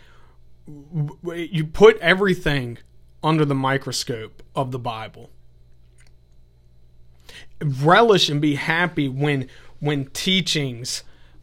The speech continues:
uh, from Paul Washer, from Spurgeon, and, and things like that help, help you make more sense of a certain passage of Scripture or, or the prophecies or the exile of seventy years and things like that.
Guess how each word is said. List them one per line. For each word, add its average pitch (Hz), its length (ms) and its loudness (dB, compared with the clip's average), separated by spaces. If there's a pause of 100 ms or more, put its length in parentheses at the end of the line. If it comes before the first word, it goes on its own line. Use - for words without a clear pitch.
(100)
uh, 131 400 -2 (520)
from 160 320 2
Paul 170 400 6
Washer, 139 500 0
from 131 200 -10
Spurgeon, 139 760 -2
and, 135 320 -4
and 139 180 -6
things 143 220 -2
like 139 80 0
that 131 180 -4
help, 165 320 0 (140)
help 180 340 4
you 170 140 0
make 156 340 0
more 147 280 0
sense - 720 -2 (800)
of 139 600 0 (1600)
a - 320 0
certain 160 380 4
passage 156 540 2
of 131 100 -8
Scripture 156 480 2
or, 139 360 4
or 147 240 2
the 135 120 -2
prophecies 151 880 0
or 143 80 0
the 139 160 0
exile 139 760 0
of 123 140 -8
seventy 147 400 2
years 139 420 2
and 127 160 -8
things 139 300 -2
like 113 220 -10
that. 110 280 -8